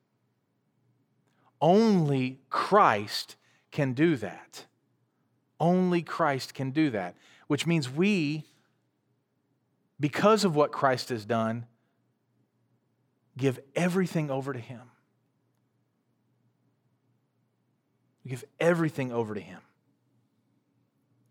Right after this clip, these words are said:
So as we go forward this morning, what do I want for us? As Gospel Life Community Church, we need to have a very clear answer to the question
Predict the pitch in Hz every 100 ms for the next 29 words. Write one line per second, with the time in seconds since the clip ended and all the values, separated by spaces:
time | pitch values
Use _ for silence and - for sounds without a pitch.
0 | _ _ _ _ _ _ _ - _ _
1 | _ _ _ _ _ _ _ _ _ _
2 | _ _ _ _ - 151 127 160 185 175
3 | - 147 143 127 - 107 98 92 - _
4 | _ _ _ _ _ _ _ _ _ _
5 | _ _ _ _ _ _ 131 143 127 117
6 | 113 - 104 92 - - _ _ _ _
7 | _ _ _ _ _ _ _ _ _ _
8 | _ _ _ _ 139 131 117 113 143 175
9 | - - 180 131 131 127 - 120 120 120
10 | 120 113 107 98 - 107 135 170 165 143
11 | 120 - 113 104 98 92 131 151 156 143
12 | - - 139 139 151 120 110 - 101 -
13 | 143 147 - 123 - - 92